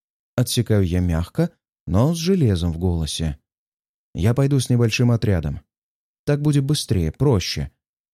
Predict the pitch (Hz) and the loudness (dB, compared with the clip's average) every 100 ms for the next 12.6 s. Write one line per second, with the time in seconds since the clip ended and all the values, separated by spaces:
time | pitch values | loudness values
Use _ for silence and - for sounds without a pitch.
0 | _ 120 113 147 175 110 92 71 _ _ | _ -2 2 2 2 2 2 0 _ _
1 | - 160 160 131 139 190 135 104 87 - | -4 0 2 2 2 2 2 0 0 -6
2 | - 139 170 156 135 131 117 87 - - | -6 -4 0 2 4 4 4 2 -2 -6
3 | - - _ _ _ _ _ _ _ _ | -8 -10 _ _ _ _ _ _ _ _
4 | _ _ _ _ _ _ _ 95 110 110 | _ _ _ _ _ _ _ 0 2 2
5 | - 185 127 147 - 160 123 110 - 131 | 2 2 2 0 2 0 2 0 0 -2
6 | 143 156 113 80 80 73 - _ _ _ | -2 -2 0 -2 -2 -4 -6 _ _ _
7 | _ _ 160 117 - 160 156 175 156 151 | _ _ -2 0 0 0 2 2 2 2
8 | 160 147 135 143 147 135 165 165 120 113 | 2 2 2 2 2 0 -2 -2 0 0
9 | 113 120 113 107 120 107 87 76 78 - | 0 0 2 0 2 2 0 -2 -4 -4
10 | 69 - _ _ _ _ _ _ _ _ | -8 -10 _ _ _ _ _ _ _ _
11 | _ _ _ _ _ 110 123 135 185 208 | _ _ _ _ _ 2 4 4 2 0
12 | - 131 90 71 - | 0 2 2 0 -6